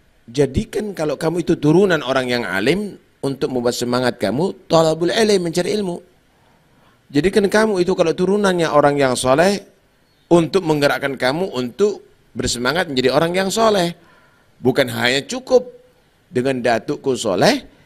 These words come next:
kemudian aku nggak soleh. Sama dengan orang menyatakan, "Cukup datukku makan kenyang,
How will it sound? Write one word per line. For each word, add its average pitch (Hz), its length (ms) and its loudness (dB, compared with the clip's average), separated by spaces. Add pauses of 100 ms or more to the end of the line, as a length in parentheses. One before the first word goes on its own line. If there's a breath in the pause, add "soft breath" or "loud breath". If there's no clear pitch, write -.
(120 soft breath)
kemudian 127 400 -2
aku 127 240 -6
nggak 156 160 -2
soleh. 170 400 -4
Sama 156 400 0
dengan 156 240 -4
orang 170 80 -6
menyatakan, 185 400 -2 (240 loud breath)
"Cukup 202 400 2
datukku 190 480 -4
makan 170 400 -2
kenyang, 165 480 -2